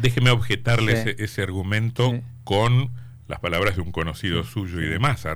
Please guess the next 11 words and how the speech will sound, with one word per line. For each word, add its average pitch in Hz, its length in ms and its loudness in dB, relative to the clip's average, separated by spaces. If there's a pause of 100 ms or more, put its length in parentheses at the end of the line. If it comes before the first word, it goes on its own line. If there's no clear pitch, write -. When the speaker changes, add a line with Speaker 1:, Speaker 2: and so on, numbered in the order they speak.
(100)
Speaker 2:
sí. 120 100 -10
Speaker 1:
dijo 101 220 -2
Rubinstein. 78 760 -6 (200)
Speaker 2:
Sí. 107 80 -8 (260)
Speaker 1:
"Algo 156 400 -2
parecido 123 540 -2
íbamos 78 340 -6
a 73 40 -10
hacer 73 300 -8
nosotros 73 460 -16
también. 65 400 -16